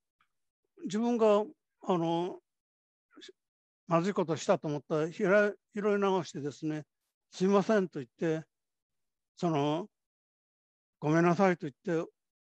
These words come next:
手渡そうとしたんです。そうするとその車掌はですね、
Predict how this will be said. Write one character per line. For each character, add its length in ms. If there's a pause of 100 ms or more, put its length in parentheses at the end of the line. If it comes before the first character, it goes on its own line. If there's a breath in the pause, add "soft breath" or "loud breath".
(120)
手 60
渡 280
そ 180
う 80
と 120
し 60
た 120
ん 60
で 100
す。 140 (500)
そ 140
う 40
す 120
る 60
と 60
そ 160
の 100
車 160
掌 220
は 100
で 120
す 120
ね、 220